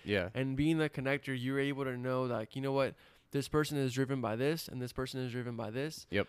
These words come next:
Speaker 2: So I'm gonna put them together because they're gonna have a deep conversation about this.
Speaker 1: Yeah.
Speaker 2: Versus saying, "Hey, this is Travis, this is Randy.
Speaker 1: Mm-hmm.
Speaker 2: Go talk to each other. He does this for this work, and he does that for that work."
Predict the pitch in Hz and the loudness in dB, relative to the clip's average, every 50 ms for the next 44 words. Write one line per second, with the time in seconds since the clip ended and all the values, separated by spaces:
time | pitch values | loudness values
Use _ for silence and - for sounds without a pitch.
0 | - - - 131 131 139 135 127 - 139 - 147 135 - 135 123 135 135 135 131 | -2 -6 -6 -4 -2 -2 0 0 -2 -2 -2 -4 -4 -4 -2 0 0 0 0 0
1 | 127 127 120 123 110 123 117 127 127 117 117 117 113 117 107 - 117 127 135 139 | -2 -4 -4 -4 -4 -4 -4 -4 -4 -4 -6 -6 -6 -8 -10 -10 -14 -10 -4 -2
2 | 139 143 139 - - 127 120 120 120 120 - - 123 120 - 120 120 110 104 98 | -2 -2 -2 -4 -4 -2 -2 -2 -2 -4 -4 -4 -4 -4 -4 -6 -6 -6 -6 -8
3 | 82 - - 110 113 87 - - - - - - - - 117 131 123 101 151 170 | -8 -10 -8 -8 -8 -8 -8 -10 -12 -16 -18 -20 -8 -4 0 2 2 4 4 4
4 | 175 156 - 151 143 139 135 135 123 - - - _ _ _ _ _ - 143 143 | 2 2 2 0 0 0 0 0 -4 -6 -12 -16 _ _ _ _ _ -6 -2 -2
5 | 143 143 160 160 160 156 147 131 139 147 135 143 135 - - - 143 143 143 131 | 0 2 4 4 4 4 2 0 -2 -2 -2 -4 -6 -4 0 2 2 2 2 2
6 | 139 135 131 131 127 - - - - - 131 135 131 131 127 120 135 135 135 139 | 0 0 0 -2 -4 -6 -12 -16 -10 -8 -6 -4 -4 -4 -4 -2 0 0 2 0
7 | 135 135 131 127 127 127 127 123 - - 123 117 113 101 98 135 127 - 143 139 | 0 0 -2 -2 -2 -2 -4 -4 -4 -2 0 0 0 2 0 0 2 2 2 2
8 | 147 - 143 139 131 123 - 135 131 127 131 131 127 123 120 120 120 - 143 147 | 2 0 -2 -4 -4 -2 0 0 0 0 0 -2 -2 -4 -6 -8 -6 -4 -2 0
9 | 143 143 143 135 123 139 143 139 - - 143 139 135 135 123 - 131 135 135 131 | 2 2 0 0 0 0 -2 -2 -2 -2 -2 -2 0 -2 -2 -2 0 0 0 0
10 | 120 - 127 131 123 123 123 117 131 127 127 123 - 127 127 127 123 117 123 117 | -2 -2 -4 -4 -4 -4 -2 -2 0 -2 -2 -2 -2 0 0 2 2 0 0 -2
11 | 113 107 - - - | -2 -4 -8 -12 -18